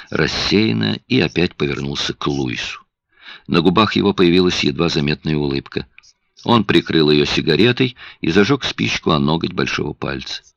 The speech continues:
"Помните тропу, которую заметила ваша дочь?" Какое-то время Луис не мог вспомнить. Элли заметила великое множество вещей,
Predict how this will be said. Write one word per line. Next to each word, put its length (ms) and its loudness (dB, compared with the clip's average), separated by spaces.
"Помните 480 4
тропу, 500 2
которую 400 4
заметила 460 2
ваша 300 0
дочь?" 420 -2
Какое-то 460 -2
время 320 0
Луис 480 -2
не 100 2
мог 240 -2
вспомнить. 560 -8
Элли 380 6
заметила 580 4
великое 440 4
множество 480 0
вещей, 520 2